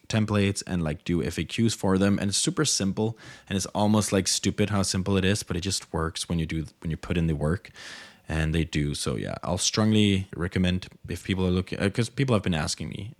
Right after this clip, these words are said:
Yeah, so embark dot I O is their website. Talk to Julian, the founder. They're, they're doing a good job. So this was not a paid <laughs> endorsement. This was, like, uh, hopefully helpful for someone and made me feel better about canceling.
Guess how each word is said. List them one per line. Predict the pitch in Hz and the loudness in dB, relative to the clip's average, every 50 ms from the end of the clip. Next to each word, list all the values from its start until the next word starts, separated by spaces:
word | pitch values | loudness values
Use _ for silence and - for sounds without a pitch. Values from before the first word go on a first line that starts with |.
| - | -6
Yeah, | - 62 - | -6 -4 -4
so | - - - | 0 0 2
embark | - 110 110 98 95 90 87 80 - - - - | 2 2 2 4 4 4 4 4 2 -2 -6 -2
dot | 92 87 85 | 0 0 2
I | 82 80 80 73 | 2 2 2 2
O | 69 71 71 67 - - | 0 0 -2 -4 -6 -6
is | - - | -6 -4
their | - 82 | -2 0
website. | 90 98 104 - - 104 98 98 98 - - | 0 0 -2 0 0 2 2 2 0 -2 -6
Talk | - 95 90 82 - | -4 -2 -2 -2 -2
to | 87 | -4
Julian, | 78 - 87 85 82 85 80 78 | -2 -2 0 0 0 0 0 -2
the | 76 | -2
founder. | - - 82 80 82 80 85 87 90 92 _ _ _ _ _ - | -2 -2 0 0 0 0 0 -2 -4 -4 _ _ _ _ _ -4
They're, | 90 87 85 82 76 - | -2 -2 0 -2 -2 -2
they're | - 90 85 | -2 0 2
doing | 92 85 82 | 2 2 2
a | |
good | 73 - 76 78 | 0 -2 -2 -2
job. | - 65 - - _ - _ _ _ _ | -2 -4 -4 -4 _ -16 _ _ _ _
So | - - - - 80 73 67 64 69 78 | -14 -10 -6 -4 -4 -2 -2 -4 -6 -2
this | - 92 - - | -2 -2 -2 -2
was | 87 - | 0 2
not | 90 80 | 2 2
a | 78 | 4
paid | - - - 95 90 | 2 2 2 4 4
<laughs> | 107 | 2
endorsement. | 90 - 87 82 - - - - - - 85 82 - - - 123 131 - - | 2 2 0 -2 -2 -4 -6 -6 -6 -6 -6 -6 -6 -8 -10 -12 -12 -10 -6
This | - 85 82 90 | -6 -4 -4 -4
was, | 87 82 76 - - | -4 -4 -6 -4 -4
like, | 80 76 76 76 78 | -2 -2 -2 -2 -2
uh, | 80 76 | -2 0
hopefully | 85 87 - - 87 80 | 0 0 2 2 2 2
helpful | 78 78 76 - 82 76 | 2 2 0 -2 -4 -4
for | - 76 | -2 -2
someone | - - 67 57 52 53 57 65 82 - _ _ _ - | -4 -2 -4 -4 -4 -6 -6 -8 -10 -12 _ _ _ -4
and | - 92 92 | 0 2 4
made | 90 85 80 | 4 4 4
me | 90 | 2
feel | 82 - 90 85 76 | 0 2 0 0 2
better | - 87 87 90 | 4 4 6 6
about | 87 73 78 80 82 | 4 4 4 2 0
canceling. | - 85 82 82 - - 85 80 85 | 0 0 0 0 0 0 0 -2 -2